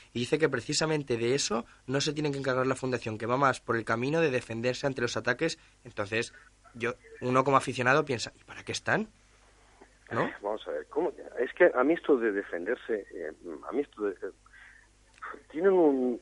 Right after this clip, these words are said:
Speaker 2: eh, eh, a mí el argumento defensivo
Speaker 1: Sí.
Speaker 2: no me vale. Yo no me tengo que defender de un derecho que tengo yo, o sea,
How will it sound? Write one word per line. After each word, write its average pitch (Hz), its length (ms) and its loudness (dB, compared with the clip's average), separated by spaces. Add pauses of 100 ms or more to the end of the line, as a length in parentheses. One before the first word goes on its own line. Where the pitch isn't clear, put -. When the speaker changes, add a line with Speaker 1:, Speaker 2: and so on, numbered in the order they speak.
Speaker 2:
eh, 117 180 6
eh, 120 140 6
a 110 80 10
mí 147 100 4
el 190 80 10
argumento 165 460 8
defensivo 147 640 2 (640)
Speaker 1:
Sí. 123 260 0 (100)
Speaker 2:
no 110 120 0
me 117 120 4
vale. 87 260 2 (500)
Yo - 100 4
no 214 120 8
me 156 140 8
tengo 175 320 6
que 135 100 4
defender 120 460 2
de 175 120 0
un 170 60 2
derecho 139 480 2 (240)
que 117 80 -2
tengo 143 300 4
yo, 175 160 4
o 87 180 0
sea, 98 220 -2